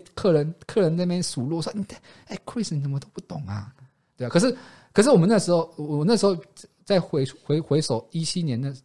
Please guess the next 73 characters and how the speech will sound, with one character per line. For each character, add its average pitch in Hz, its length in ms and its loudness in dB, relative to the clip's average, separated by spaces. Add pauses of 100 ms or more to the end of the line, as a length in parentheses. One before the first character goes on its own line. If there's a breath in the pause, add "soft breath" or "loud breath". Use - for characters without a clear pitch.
哎， 147 120 -10 (140)
不 - 80 -12
是 151 100 -6
一 147 80 -6
七 131 60 -4
年， 120 100 -6
在 170 160 -4 (120)
前 151 260 -2
公 165 160 -2
司 156 160 -6
当， 139 260 -2 (140)
当 143 320 -4 (180)
工 143 140 -4
程 127 140 0
P 120 180 -4
M 110 60 -4
的 101 80 -8
时 - 120 -16
候， 101 240 -10 (120)
其 - 120 -4
实 160 240 0 (1200)
有 143 140 4
一 - 20 6
次 160 140 2
我 170 100 4
做 156 220 0
了， 120 60 -6
做， 143 340 -2
我 131 100 -8
大 175 220 4
概 165 140 -6
在 156 160 2
前 135 120 -6
公 135 80 0
司 139 60 0
当 139 140 -2
了， 117 120 -4 (160)
当 147 120 -6
了 123 40 -2
半 156 180 0
年 110 120 -2
的 107 80 -6
P 110 240 -8
M 101 60 -8
的 95 80 -14
时 - 80 -14
候， 107 180 -12 (520)
我 120 100 -4
收 175 100 0
到， 160 220 6
我 135 120 2
收 180 160 -2
到 165 120 4
我 120 120 -2
主 117 120 -8
管 120 140 -6
跟 117 80 -6
我 117 60 -6 (120)
打 98 160 -14
一 - 20 -10
通 110 140 -8
电 110 160 -8
话， 98 200 -12 (600)
我 127 100 -10
主 170 100 -2
管 165 120 4
跟 151 60 0
我 151 60 0
讲 135 160 -6
说： 120 320 -6 (1000)
“Chris， 127 340 -4 (380)
那 156 100 -12
个 123 180 -6